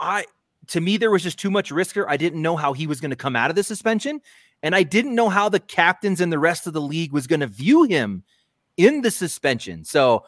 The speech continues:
I couldn't buy into him as a number one player because of the unknowns, but just seeing him into the interview,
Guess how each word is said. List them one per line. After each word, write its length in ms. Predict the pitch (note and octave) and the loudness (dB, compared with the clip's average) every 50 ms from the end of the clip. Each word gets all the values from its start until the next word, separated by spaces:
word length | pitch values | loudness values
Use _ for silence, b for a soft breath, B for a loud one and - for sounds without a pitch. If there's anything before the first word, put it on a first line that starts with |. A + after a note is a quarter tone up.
| b b b | b b b
I 100 | - D#3 | -2 -2
couldn't 300 | - - C4 D#4 B3 F#3+ | 0 0 -2 -2 0 2
buy 220 | C3+ F#3+ F#3 F#3 | 2 4 4 4
into 240 | G3+ G3+ G3+ F3+ F3+ | 4 2 2 0 0
him 160 | E3+ F3 E3+ | 0 0 -2
as 100 | D#3+ C3+ | -2 -2
a 60 | D3+ D3+ | -2 -2
number 200 | D#3 D#3 D#3 D3 | -4 -4 -4 -4
one 200 | C#3+ D3+ C#3+ A#2+ | -4 -4 -4 -4
player 260 | B2+ D3+ D3+ C#3+ C#3 | -2 0 0 0 0
because 300 | B2+ C3 - D3 C#3+ B2+ | -2 -4 -4 -4 -4 -2
of 80 | B2+ | -4
the 120 | B2 - - | -6 -4 -4
unknowns, 460 | C3+ B2+ B2+ B2+ B2+ B2 B2 A#2+ A2 | -4 -4 -2 -2 -2 -2 -2 -4 -4
but 220 | G2 A#2 A2+ - b b b b b b _ _ _ | -2 -2 -2 -2 b b b b b b _ _ _
just 260 | - - - D4 - | -6 -4 -4 -4 -2
seeing 260 | - - B3 A#3 A3 G#3+ | -2 0 0 2 2 2
him 100 | G3+ F#3 | 2 2
into 140 | F3+ F3 | 0 0
the 120 | D3 C#3 C3 | -2 -2 -2
interview, 440 | C3+ C3 B2 G2+ A2 G#2+ G2+ G2 | -2 -4 -4 -4 -4 -4 -6 -6